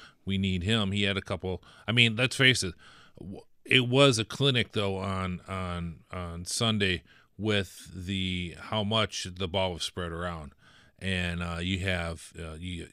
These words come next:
you have th-, with, uh, Mercedes Lewis and, uh,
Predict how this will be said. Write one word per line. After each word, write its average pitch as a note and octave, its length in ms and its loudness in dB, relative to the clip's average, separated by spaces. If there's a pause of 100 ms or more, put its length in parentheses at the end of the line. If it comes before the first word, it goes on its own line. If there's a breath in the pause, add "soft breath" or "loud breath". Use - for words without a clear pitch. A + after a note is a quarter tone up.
you F#2 320 -6
have F2 180 -6
th-, - 100 -18 (1120 soft breath)
with, G2+ 240 2
uh, F2+ 220 2
Mercedes F#2+ 640 2
Lewis E3 760 8 (100)
and, F#2+ 380 2
uh, F2 360 -2